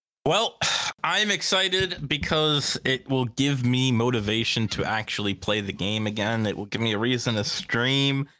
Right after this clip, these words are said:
I feel like I did really well for a while when the last set came out, and vice, uh,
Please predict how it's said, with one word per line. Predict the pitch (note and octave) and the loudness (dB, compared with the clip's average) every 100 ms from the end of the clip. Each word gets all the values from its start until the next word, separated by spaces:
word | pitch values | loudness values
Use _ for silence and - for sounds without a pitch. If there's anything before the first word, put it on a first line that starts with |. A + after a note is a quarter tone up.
| _ _ _ | _ _ _
I | G#2+ | -6
feel | - A#2 | -2 0
like | A#2 A#2 G#2+ - _ _ - | 2 0 -2 -12 _ _ -4
I | A2 A2+ G2 _ _ _ _ | -2 -2 -4 _ _ _ _
did | A2 G#2+ | -2 0
really | G#2 A#2 C#3+ C#3+ | 0 2 2 2
well | G#2+ A#2+ B2 | 2 2 0
for | - G#2 | -2 -2
a | |
while | G2 F#2+ G#2 G#2+ G#2 | 0 0 2 2 2
when | G#2 | 2
the | G2 | 0
last | F#2+ G#2+ A2+ - | 0 0 -2 -2
set | A2+ - | -2 -2
came | - G#2+ G#2+ | -4 -2 0
out, | G#2+ A2 G2+ | 0 0 -2
and | - F2 F#2 _ _ _ _ - | 0 -2 -2 _ _ _ _ -2
vice, | A2+ G#2+ - - | 0 0 -2 -2
uh, | F#2+ C2+ A#1 A1+ B1 C2 | -2 0 -2 -2 -2 -4